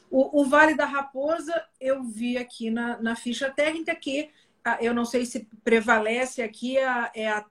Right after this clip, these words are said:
é a Touriga Nacional. E no Quinta da Gaivosa, a maior,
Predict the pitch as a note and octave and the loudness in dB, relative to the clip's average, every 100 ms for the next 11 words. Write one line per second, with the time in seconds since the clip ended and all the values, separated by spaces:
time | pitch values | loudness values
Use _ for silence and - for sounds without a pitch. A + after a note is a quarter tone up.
0 | _ G#3 G#3+ A3 A3 - A#3+ A#3 A#3 A#3 | _ -4 0 -2 -2 -2 0 0 -2 -2
1 | - B3 A3+ - - _ _ _ _ _ | -2 -2 -2 -4 -10 _ _ _ _ _
2 | C#4+ E4 E4+ D4+ - D4 C#4 A#3+ G#3 A#3+ | 2 2 2 -4 -8 -6 -4 6 8 8
3 | A3 A#3+ C4+ - _ - - A3+ A3+ A3 | 4 -2 -2 -4 _ -14 -8 -4 -2 -2
4 | A#3 B3+ B3 | -2 -4 -4